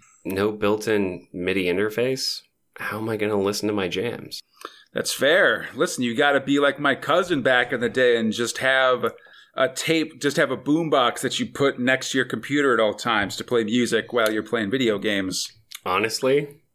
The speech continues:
Speaker 1: pretty, yeah, exactly. <laughs>
Speaker 2: Just, just, just fucking pump,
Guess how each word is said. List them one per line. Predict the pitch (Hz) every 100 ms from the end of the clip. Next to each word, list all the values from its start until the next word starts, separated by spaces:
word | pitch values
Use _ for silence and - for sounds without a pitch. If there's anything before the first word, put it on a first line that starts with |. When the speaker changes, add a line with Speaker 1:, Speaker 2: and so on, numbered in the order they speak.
| _
Speaker 1:
pretty, | - 311 285 151
yeah, | 170 208 - - -
exactly. | 113 127 - - -
<laughs> | -
Speaker 2:
Just, | 139 127 - 208 - - 127
just, | 147 143 - -
just | 131 135 -
fucking | - 151 - 139 113
pump, | - - 143 131